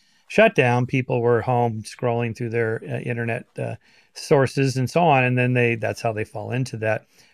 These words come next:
Without an outside source, somebody that walks in and goes, "Uh, what is it you, you're, you're believing now? Uh, how did you come to th-, that belief?" You know, just asking those kinds of questions, like section three of the book. You know, just at, engaging with people, not just saying you're a, you're a,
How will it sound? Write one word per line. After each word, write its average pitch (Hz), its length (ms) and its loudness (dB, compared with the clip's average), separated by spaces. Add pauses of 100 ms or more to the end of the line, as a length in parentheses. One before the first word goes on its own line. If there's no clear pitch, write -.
(100)
Without 175 420 6
an 175 100 4
outside 160 600 4
source, 151 500 2
somebody 135 520 0
that 127 140 4
walks 127 300 2
in 131 80 -2
and 123 80 -2
goes, 117 300 2
"Uh, 143 560 4
what 127 260 2
is 277 120 0
it 311 100 2
you, 294 260 2
you're, 240 300 -2 (100)
you're 214 220 -2
believing 240 400 2
now? 294 220 -4 (480)
Uh, 139 320 4
how 170 160 4
did 202 180 0
you 214 80 -2
come 196 200 2
to 202 100 -2
th-, 185 100 -8 (140)
that 175 180 -2
belief?" 180 200 -4
You 160 60 2
know, 139 60 -2
just 151 160 -4
asking 170 320 4
those 143 180 2
kinds 143 220 0
of 127 80 -8
questions, 117 480 -2
like 110 160 -8 (300)
section 113 360 -6
three 123 140 -2
of 107 60 -2
the 110 40 -6
book. 151 220 2 (420)
You 135 120 2
know, 123 40 4
just 139 200 2
at, 156 240 4 (120)
engaging 160 640 2
with 131 160 0
people, 110 320 -2
not 151 240 4
just 160 200 -2
saying 147 200 4
you're 131 260 4
a, - 120 -2
you're 123 160 -4
a, 110 140 -8